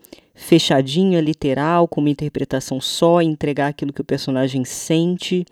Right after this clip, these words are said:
de maneira óbvia, fulano de tal estava triste. É uma entrega, é uma entrega. Tem uma coisa aí que as frases, elas quase viram pequenos produtos.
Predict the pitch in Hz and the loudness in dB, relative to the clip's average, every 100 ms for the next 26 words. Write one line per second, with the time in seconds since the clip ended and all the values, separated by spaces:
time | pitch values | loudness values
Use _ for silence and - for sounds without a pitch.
0 | _ _ - - _ - 147 143 143 135 | _ _ -20 -20 _ -4 0 2 2 0
1 | 120 131 160 165 151 180 180 180 175 - | 2 4 6 4 0 2 2 2 -2 -4
2 | 139 151 139 - 123 135 131 123 - - | 0 0 0 -4 -4 -4 -4 -4 -6 -6
3 | 156 175 165 - 180 170 - _ - - | -4 -2 -4 -2 0 0 -2 _ -20 -20
4 | - 165 165 175 170 180 180 - 156 156 | -4 2 2 2 0 -2 -4 -4 -2 -2
5 | 135 120 110 - 139 147 143 143 151 156 | -2 -4 -4 -2 0 -2 -4 -4 -2 -4
6 | 120 107 101 _ _ _ _ _ _ _ | -6 -10 -10 _ _ _ _ _ _ _
7 | _ _ _ _ _ _ - 156 165 165 | _ _ _ _ _ _ -2 2 2 0
8 | - 175 165 147 147 156 175 - 170 160 | 4 4 6 4 2 2 -2 -4 -4 -4
9 | 139 - - 156 143 170 147 139 143 147 | -4 -6 -4 -2 2 0 0 -2 -2 -2
10 | - - 160 185 208 185 151 147 175 175 | -4 -4 0 2 2 0 0 0 2 2
11 | 165 143 127 _ _ _ _ _ - - | 2 0 -4 _ _ _ _ _ -6 2
12 | 214 214 - 190 165 139 156 160 117 - | 4 4 4 4 4 4 -2 -4 -8 -8
13 | - | -8